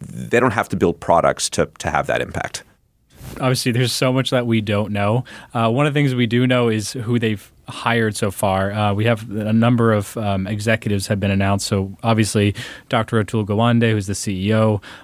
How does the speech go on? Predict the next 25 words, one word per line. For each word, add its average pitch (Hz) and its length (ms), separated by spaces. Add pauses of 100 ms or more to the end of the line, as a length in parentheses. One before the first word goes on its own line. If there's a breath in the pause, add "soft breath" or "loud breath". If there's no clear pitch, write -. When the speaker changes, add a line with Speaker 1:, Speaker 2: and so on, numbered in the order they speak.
Speaker 2:
uh, 101 160
well-known 107 480
author, 139 580
has 107 140
talked 113 240
a 110 40
lot 101 240
about 104 280
inefficiencies 101 800
in 101 80
the 92 60
health 104 320
marketplace. 117 640
He's 98 100
also 95 260
a 90 160 (380 loud breath)
Harvard, 104 440
uh, 95 360 (240)
Medical 110 280
School 104 360
professor, 131 680 (380 loud breath)
uh, 101 180
Jack 113 300
Stoddard, 127 640
who, 110 220